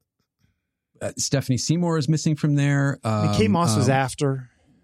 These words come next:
Speaker 1: who's the one that was in, uh, what's her name? Gosh, I follow her on Instagram too. She was in the, the Wicked Game video.
Speaker 2: Oh, uh, wait, who was in the Wicked Game
Speaker 1: You know
Speaker 2: video?
Speaker 1: who I'm talking about.
Speaker 2: Yeah, yeah, keep
Speaker 1: Uh,
Speaker 2: going.
Speaker 1: Helena Christensen.
Speaker 2: Yes,
Speaker 1: Helena
Speaker 2: yes, yes,
Speaker 1: Christensen.
Speaker 2: yes.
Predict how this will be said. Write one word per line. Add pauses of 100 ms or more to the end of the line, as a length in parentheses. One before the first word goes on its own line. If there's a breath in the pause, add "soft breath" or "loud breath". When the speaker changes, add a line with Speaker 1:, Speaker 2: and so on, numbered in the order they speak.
(240)
Speaker 1:
who's
the
one
that
was
in,
uh,
what's
her
name?
Gosh,
I
follow
her
on
Instagram
too.
She
was
in
the,
the (340)
Wicked
Game
video. (540)
Speaker 2:
Oh,
uh, (300)
wait,
who
was
in
the
Wicked
Game
Speaker 1:
You
know
Speaker 2:
video?
Speaker 1:
who
I'm
talking
about. (220)
Speaker 2:
Yeah,
yeah,
keep
Speaker 1:
Uh,
Speaker 2:
going.
Speaker 1:
Helena
Christensen.
Speaker 2:
Yes,
Speaker 1:
Helena
Speaker 2:
yes,
yes,
Speaker 1:
Christensen.
Speaker 2:
yes.